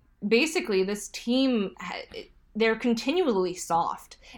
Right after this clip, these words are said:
And, and I know that's, um, not particularly the nicest thing to say about them, but that's, that's where they get the most frustrating, is the fact that they end up being soft more often than not.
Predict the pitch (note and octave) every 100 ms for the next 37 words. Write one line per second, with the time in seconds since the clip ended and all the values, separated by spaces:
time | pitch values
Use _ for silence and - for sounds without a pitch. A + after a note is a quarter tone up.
0 | - A#3 A3+ A3+ A#3 A3 A3+ G#3+ A#3 A3+
1 | G#3+ - - - G#3 G3 F#3+ F3+ F3+ F3
2 | A3+ G#3+ A3 A#3+ A#3 A#3 A#3+ A3 G3 A#3+
3 | C#4+ - G#3+ G3 G#3+ D#4+ A#3+ F3+ F3+ F#3+
4 | G#3 A#3 A#3+ - C4+ A3+ G#3+ A3 A3+ G#3
5 | G3+ F#3+ - G#3 G#3+ A3+ G3+ F#3+ F#3 -
6 | - - A3 A3+ A3+ A3+ G3+ G3+ G3 F#3
7 | G3+ G#3 A3 A3 G#3 G3+ F#3+ - F3+ F3
8 | - - _ _ G3 G3 F#3+ F#3+ F#3 F#3
9 | F3+ E3+ F3+ F#3 - -